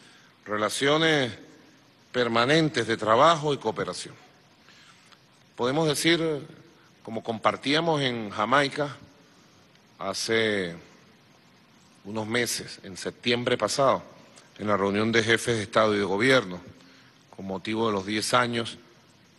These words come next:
de Petrocaribe y los doscientos años de la Carta de Jamaica, que señaló el rumbo doctrinario estratégico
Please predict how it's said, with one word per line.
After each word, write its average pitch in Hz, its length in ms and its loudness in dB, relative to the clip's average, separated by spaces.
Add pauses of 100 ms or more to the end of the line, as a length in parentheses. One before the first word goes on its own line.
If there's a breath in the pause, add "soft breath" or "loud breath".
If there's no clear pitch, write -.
(280)
de 98 100 -12
Petrocaribe 98 680 -2
y - 20 -2
los 104 160 -4
doscientos 123 680 -6
años 127 260 -2
de 104 80 -4
la 95 80 -4
Carta 120 400 2
de 107 80 4
Jamaica, 101 560 0 (840 loud breath)
que 101 120 -8
señaló 110 800 0 (1200)
el 101 100 -10
rumbo 104 720 -2 (680)
doctrinario 110 760 -2
estratégico 113 800 -2